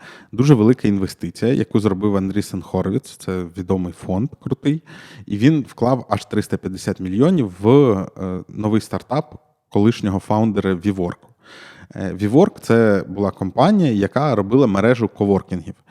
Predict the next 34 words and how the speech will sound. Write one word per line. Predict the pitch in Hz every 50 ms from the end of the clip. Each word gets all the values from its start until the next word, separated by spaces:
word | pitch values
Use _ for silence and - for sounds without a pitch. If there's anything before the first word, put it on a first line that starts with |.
| - - - - - _ _ _ -
І | - 113
вони | 110 98 101 101 107 113
казали, | - - 98 90 101 117 143 151 139
що | - - - 98
вони, | 95 98 101 107 107 101 90
значить, | 85 - 92 82 - - -
роблять | 98 101 101 92 92 90 85 - -
революцію | - 90 95 95 101 104 - - - 92
на | 90 92
ринку | 90 98 95 95 90 - - - - -
офісної | - 95 - - - - - 90 90
нерухомості, | 92 92 95 95 - - - 175 226 220 160 123 - - 92
що | - - -
тепер | - - - 139 156
от | - 98 -
все | - - 113
буде | 110 101 101 95 90 90
інакше. | 92 104 151 220 - - - 156 143 - - - - - - - 98
В | - 98
них | 101 117 127 127
там | - - 98 95 98
якісь | 95 95 - - 101 -
рекордні, | 104 101 - - 110 98 92 98 95 90
там, | - 95 95
мільярди | 95 98 98 98 98 101 98 98 - 92 90 92 92
інвестицій | 90 92 92 95 - - - 101 90 - - 92
вони | 90 90 92 92
залучали, | 87 92 92 98 - - 165 208 220 151
в | -
тому | - 113 107 107 104
числі | - - - - - 101
від | 92 95 90 _
Софтбанку | - - - 98 90 95 95 95 95 95 90 - -
японського. | 95 92 92 - 101 98 98 - - - 87 87 90